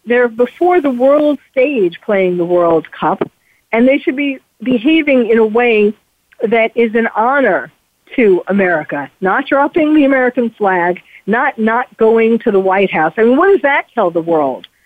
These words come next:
That they're dissing the president? These, these, these young girls, <laughs> who, who are they to diss the president of the United States? And I would say that it's not just because it's Trump that I'm saying that, that they should go.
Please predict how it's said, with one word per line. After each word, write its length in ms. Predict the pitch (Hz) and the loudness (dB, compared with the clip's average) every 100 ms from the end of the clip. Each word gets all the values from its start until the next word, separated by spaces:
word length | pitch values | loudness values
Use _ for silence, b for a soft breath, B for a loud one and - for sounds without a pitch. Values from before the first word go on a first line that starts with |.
| _ | _
That 160 | 208 208 | -4 0
they're 240 | 214 214 | 0 2
dissing 560 | 196 262 330 - 269 240 | 0 -2 -2 0 0 0
the 80 | 208 | -2
president? 600 | - 226 196 170 131 - - | -2 -2 -2 -6 -8 -14 -4
These, 240 | 226 226 | 0 2
these, 260 | 269 302 302 | 2 0 0
these 260 | 339 359 427 | 0 0 2
young 340 | 392 453 494 | 2 2 2
girls, 420 | 415 427 392 247 - | 2 2 2 0 -2
<laughs> 60 | - | -2
who, 840 | 571 - - - _ - - - | -2 -2 -8 -12 _ -20 -18 -6
who 80 | - | 0
are 300 | 508 554 508 | 2 2 2
they 320 | 427 403 330 | 2 2 0
to 120 | 285 294 | 0 -2
diss 280 | 349 403 - | 0 0 -2
the 80 | |
president 520 | 285 320 311 311 277 277 | -2 -2 -2 -2 -6 -6
of 100 | 247 | -4
the 80 | |
United 240 | 254 254 247 | -2 0 -2
States? 240 | 233 190 B B - | -4 -4 B B -4
And 120 | 254 | -2
I 220 | 262 330 | 0 0
would 180 | 359 349 - | -2 -6 -2
say 200 | 294 254 | 0 0
that 320 | 202 190 196 _ _ _ _ _ _ - | 0 0 -2 _ _ _ _ _ _ -18
it's 120 | - 185 | -10 -4
not 200 | 196 214 | -4 -2
just 180 | 269 | -4
because 280 | - 294 302 339 | -2 -2 0 -2
it's 160 | 320 | -4
Trump 360 | - 247 202 - | -4 -2 -2 -2
that 100 | 190 | 0
I'm 180 | 190 190 | 0 -2
saying 360 | 196 190 185 180 | 0 2 2 0
that, 300 | 170 170 - | 0 -2 -2
that 140 | 170 | -2
they 140 | 180 175 | 0 0
should 220 | 180 175 | -2 0
go. 320 | 180 175 | 2 2